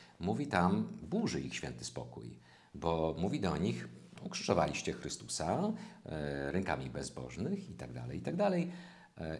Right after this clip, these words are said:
wyjaśnia im wszystko, doprowadza do tego momentu, kiedy jest już jasne, że było błędem odrzucenie Pana.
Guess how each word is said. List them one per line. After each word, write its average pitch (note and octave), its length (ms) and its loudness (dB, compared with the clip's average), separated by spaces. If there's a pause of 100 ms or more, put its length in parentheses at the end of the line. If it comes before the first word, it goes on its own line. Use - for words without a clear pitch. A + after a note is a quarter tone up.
(160)
wyjaśnia A#2 640 6
im E2 120 4
wszystko, - 260 0
doprowadza E2+ 480 4
do D#2+ 80 0
tego F2 220 0
momentu, B2+ 520 2
kiedy C#3 840 6
jest A2 280 2
już F2+ 140 0
jasne, F#2 580 4
że A#2 120 4
było F#2+ 240 6
błędem F#2+ 480 6
odrzucenie C#2 680 0
Pana. C2+ 420 -2